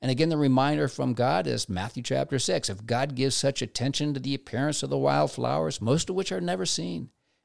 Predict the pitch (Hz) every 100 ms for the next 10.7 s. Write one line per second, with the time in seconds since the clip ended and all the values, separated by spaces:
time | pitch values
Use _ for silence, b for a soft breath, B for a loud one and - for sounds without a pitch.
0 | _ - 123 156 190 165 143 135 135 131
1 | - 139 127 - - 127 127 127 131 117
2 | 117 117 113 104 107 - - 107 110 110
3 | 110 107 107 101 98 113 101 104 98 80
4 | 98 98 92 - - 92 87 76 - _
5 | _ _ _ _ _ _ _ _ _ -
6 | 107 98 95 98 110 143 175 139 98 104
7 | 101 - - 92 87 80 85 71 117 -
8 | _ _ _ - - 156 135 165 - 110
9 | 104 - _ _ _ _ _ - 113 110
10 | 131 139 185 - - -